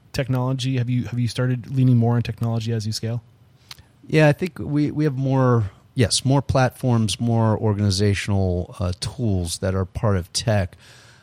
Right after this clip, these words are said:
Speaker 2: I think, I don't know, I, I, I don't think we're going, like, hardcore in that direction, um,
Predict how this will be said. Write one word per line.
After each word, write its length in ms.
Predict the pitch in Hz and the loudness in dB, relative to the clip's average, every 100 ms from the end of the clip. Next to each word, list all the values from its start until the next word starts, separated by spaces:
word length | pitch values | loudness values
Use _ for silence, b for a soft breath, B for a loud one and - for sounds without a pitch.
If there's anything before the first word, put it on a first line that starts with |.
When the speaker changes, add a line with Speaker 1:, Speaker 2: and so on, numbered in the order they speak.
| B | B
Speaker 2:
I 80 | 107 | -8
think, 420 | - 131 110 - - - B B B B _ b b b b b b - - | -2 0 0 -4 -14 -14 B B B B _ b b b b b b -12 -2
I 60 | |
don't 120 | 160 | 0
know, 160 | 90 98 | 2 2
I, 60 | 135 | 0
I, 260 | - - 185 180 _ _ - | -2 -6 -10 -14 _ _ -14
I 80 | - | -10
don't 160 | 185 | -8
think 200 | - 156 | -6 -4
we're 100 | 156 | -4
going, 400 | 113 139 139 127 | -2 0 2 2
like, 140 | 107 95 | 0 -2
hardcore 680 | - 151 151 - - 110 | -2 0 0 0 0 4
in 60 | 98 | 4
that 220 | 98 90 | 2 0
direction, 680 | 101 95 90 - 90 95 107 _ b b b b - | -2 -2 -2 -4 -4 -4 -4 _ b b b b -8
um, 500 | 101 98 95 92 | -2 0 0 0